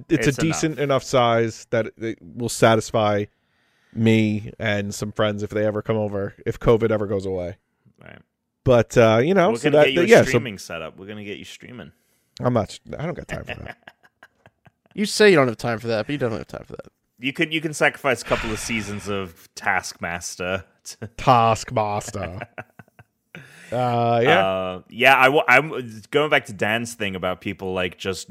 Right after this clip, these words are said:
Speaker 2: refusing to wear masks properly. I'm definitely thinking of getting that mask <laughs> that says, that has it plastered on the front. It goes over the <laughs> nose.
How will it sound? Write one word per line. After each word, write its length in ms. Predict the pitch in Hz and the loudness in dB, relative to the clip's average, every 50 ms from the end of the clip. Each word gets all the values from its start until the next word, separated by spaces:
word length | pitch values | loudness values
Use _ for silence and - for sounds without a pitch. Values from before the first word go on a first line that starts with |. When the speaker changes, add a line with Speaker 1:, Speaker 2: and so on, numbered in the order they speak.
| 104 92 - | -14 -12 -10
Speaker 2:
refusing 460 | 131 123 - - 165 143 120 120 113 | -12 -10 -8 -6 -6 -6 -4 -4 -4
to 60 | 107 | -2
wear 220 | 101 104 101 98 | 0 2 2 2
masks 440 | 95 95 92 92 98 - - - - | 2 0 -2 -4 -4 -6 -8 -12 -14
properly. 760 | - - 101 95 92 92 87 113 113 110 113 120 120 120 104 | -10 -6 -2 -2 -2 -2 -2 -4 -4 -4 -4 -4 -4 -6 -8
I'm 360 | - - 92 92 95 95 95 90 | -8 -8 -6 -4 -4 -6 -6 -6
definitely 380 | 85 101 98 - - 110 98 | -4 -2 -4 -2 -4 -10 -10
thinking 180 | - 101 95 95 95 | -10 -8 -6 -6 -6
of 60 | 90 | -6
getting 220 | 82 90 87 85 85 | -8 -8 -8 -8 -8
that 140 | 87 82 | -10 -10
mask 560 | 78 82 80 78 - - - - - - - - _ _ | -10 -10 -12 -12 -14 -14 -14 -14 -14 -16 -18 -20 _ _
<laughs> 120 | _ _ | _ _
that 260 | 110 113 110 110 - 104 | -4 -4 -4 -4 -6 -12
says, 420 | - - 104 95 95 95 92 - - | -10 -6 -4 -4 -4 -4 -8 -12 -14
that 160 | 107 95 90 | -14 -14 -12
has 260 | 101 92 98 98 85 | -10 -10 -10 -10 -10
it 100 | 92 - | -14 -20
plastered 360 | _ _ 98 104 - - - | _ _ -16 -16 -14 -14 -14
on 120 | 107 101 92 | -12 -12 -12
the 80 | 90 | -16
front. 360 | 85 - - 101 92 87 - - _ _ _ _ _ _ _ _ _ _ _ _ _ _ _ _ | -16 -12 -10 -8 -8 -8 -10 -14 _ _ _ _ _ _ _ _ _ _ _ _ _ _ _ _
It 160 | - 123 107 | -10 -10 -4
goes 260 | - 131 120 117 110 - - | 0 0 0 0 -2 -6 -6
over 280 | 117 107 107 98 104 | -6 -6 -6 -8 -10
the 100 | 95 98 | -14 -14
<laughs> 0 | |
nose. 580 | 95 85 85 92 120 - - - - - - | -12 -12 -10 -8 -10 -10 -10 -10 -8 -8 -8